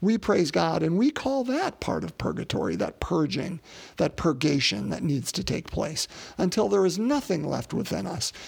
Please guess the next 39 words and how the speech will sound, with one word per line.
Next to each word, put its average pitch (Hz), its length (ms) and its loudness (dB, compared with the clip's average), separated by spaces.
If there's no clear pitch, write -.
but 160 120 2
that 147 220 2
pure 143 260 0
snow, - 420 -4
nothing 196 460 2
left 123 240 -2
in - 100 -2
us - 200 -4
but 175 200 2
those 160 200 4
branches 147 520 0
that 151 100 0
will 147 160 4
bear 131 240 -2
fruit - 560 -6
and 147 160 2
not 170 220 0
will, 151 300 4
will, 143 400 2
uh, 131 300 2
blot 160 340 2
out 127 200 0
the 131 100 0
sun, 101 480 -2
or, 143 260 4
or 151 280 4
are 139 160 2
dead 143 300 2
branches 131 500 0
that 160 120 -2
no 135 140 2
longer 127 380 0
need 127 200 -2
to 123 60 -4
be 120 120 -4
part 151 280 -4
of 151 80 -6
my 147 160 -4
plant. 151 580 -12